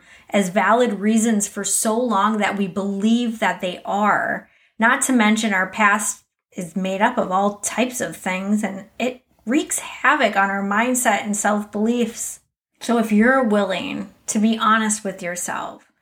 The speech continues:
and start exposing where you're making excuses, pull those excuses up by the roots. Those are old truths. They are not serving you. And in time, you will learn they are actually starving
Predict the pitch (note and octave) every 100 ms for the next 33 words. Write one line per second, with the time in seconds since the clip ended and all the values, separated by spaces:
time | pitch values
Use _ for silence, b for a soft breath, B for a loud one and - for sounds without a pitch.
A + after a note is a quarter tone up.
0 | - G#3 G#3 - - B3 A#3 B3+ B3 A#3
1 | A3 - A3+ A3 A#3 G#3+ G#3+ F#3 F3 F#3
2 | G3 - F3+ G#3+ A#3 A#3 G#3 G#3+ G#3+ G#3
3 | G#3+ A3+ G#3+ G3+ - - - G#3+ G#3+ B3
4 | B3 A#3+ A#3 - - C4+ C#4 C4 B3 A#3+
5 | A#3 A#3 A3+ - A#3 A3 G#3+ G3+ G#3+ G3+
6 | G#3+ G3 F#3 G3 G3 B3 - - - G#3
7 | G3 G3 A3+ B3+ B3+ - C4 A#3+ A#3 -
8 | - G3 F#3+ G3 G3+ G3 A3+ B3+ - G#3+
9 | G#3 G3+ F#3+ F#3 F3+ F#3 B B B G#3
10 | A3 A3 A3 - A#3 A#3 A#3+ A3+ G3+ A#3
11 | C4+ C4 A3 G#3 G3+ F3+ F3+ - G3 G3+
12 | - A3 G3+ G3+ - - A#3 A#3+ F#3 -
13 | -